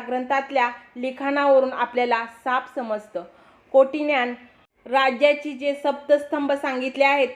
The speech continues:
ते म्हणजे स्वामी, अमात्य, जनपद, दुर्ग, कोश, दंड आणि मित्र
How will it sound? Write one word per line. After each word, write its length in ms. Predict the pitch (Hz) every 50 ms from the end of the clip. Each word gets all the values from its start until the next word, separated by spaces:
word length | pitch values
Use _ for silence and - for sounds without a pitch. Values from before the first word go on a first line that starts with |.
| -
ते 100 | 254 254
म्हणजे 360 | 262 285 285 277 247 240 247 254 - - _ _ _ _
स्वामी, 380 | - 277 269 269 277 269 262 262 262 - -
अमात्य, 580 | 254 240 247 262 269 269 - - 269 254 247 240
जनपद, 680 | 214 240 254 262 269 277 269 277 269 254 240 240 247 262 - - _ _ _ - 226
दुर्ग, 360 | 214 262 277 277 247 233 247 254 254 247 254 - -
कोश, 380 | 269 262 269 262 262 262 - 254 220
दंड 360 | 208 254 269 269 262 254 240
आणि 380 | 247 240 - 233 240 247 254
मित्र 340 | 254 269 262 262 - 220 196